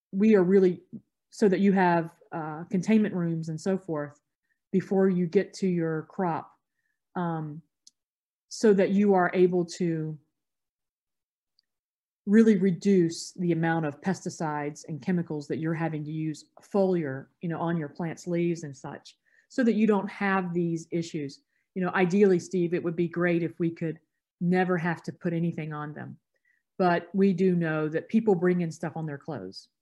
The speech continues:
And that's the, that's the most important thing that I, you know, people don't, that's common sense to me. And a lot of people do not pay attention to these common sense. So animals in your facilities, hand washing,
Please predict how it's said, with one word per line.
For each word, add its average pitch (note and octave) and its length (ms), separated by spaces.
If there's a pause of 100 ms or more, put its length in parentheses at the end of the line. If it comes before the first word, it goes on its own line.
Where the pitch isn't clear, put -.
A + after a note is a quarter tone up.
(560)
And E3 460
that's F#3+ 280
the, F#3+ 320
that's G3 240
the G#3+ 80
most G3 220
important A3 480
thing F#3 260
that F3 120
I, E3 260 (480)
you F#3+ 120
know, E3+ 120
people G3+ 300
don't, F3+ 260 (180)
that's G#3 200
common G3 280
sense - 260
to F3 100
me. C3 220 (440)
And F3 260 (100)
a F#3+ 40
lot F#3 160
of F#3+ 60
people F#3 200
do E3+ 140
not E3+ 200
pay F#3 100
attention E3+ 320
to D#3+ 60
these E3 140
common D#3 260
sense. - 260
So E3 340
animals A3 360
in A3+ 100
your A3+ 100
facilities, D#3+ 600 (540)
hand A3 240
washing, D#3 480